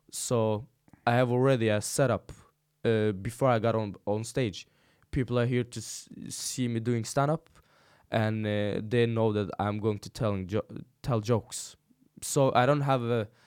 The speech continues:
I don't need to go up on stage and be like, "Okay, it's very nice to be here, and, uh, you guys know why I am here. I'm, I'm going to tell some jokes now." And, uh, the first joke goes like this. So I don't need to tell it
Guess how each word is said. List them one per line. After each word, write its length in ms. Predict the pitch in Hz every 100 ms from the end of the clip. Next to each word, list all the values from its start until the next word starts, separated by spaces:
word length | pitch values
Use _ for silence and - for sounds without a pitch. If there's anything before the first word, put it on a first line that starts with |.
| _ _ -
I 80 | 120
don't 180 | 131 131
need 180 | 143 - -
to 260 | 113 104
go 160 | 98 113
up 120 | 104
on 80 | 113
stage 280 | 113 123 104
and 200 | 107 104
be 80 | 104
like, 400 | 101 95 - -
"Okay, 380 | 95 - 107 95
it's 160 | 92 -
very 220 | 101 98
nice 240 | 92 101
to 80 | -
be 220 | 101 110
here, 360 | 101 110 107 110
and, 220 | 104 98 95
uh, 60 | 92 _ - _ _
you 220 | 110 107
guys 320 | 101 120 107 107
know 120 | 107
why 200 | 101 104
I 120 | 107
am 140 | 110 110
here. 280 | 120 123 117
I'm, 480 | 104 104 101 95 - _ _ -
I'm 140 | 107
going 160 | 113 107
to 100 | -
tell 220 | - 113
some 160 | 107 107
jokes 300 | 113 120 -
now." 320 | 131 139 135
And, 260 | 117 113 113
uh, 100 | 110 113 _ _ _ -
the 120 | 117
first 440 | - 170 190 190 139
joke 420 | 151 170 175 - - _ -
goes 280 | 110 120 120
like 240 | 120 113 95
this. 340 | 80 - - -
So 200 | - 143
I 100 | 147
don't 140 | 165 170
need 160 | 170
to 100 | -
tell 320 | - 170 151
it 100 | 90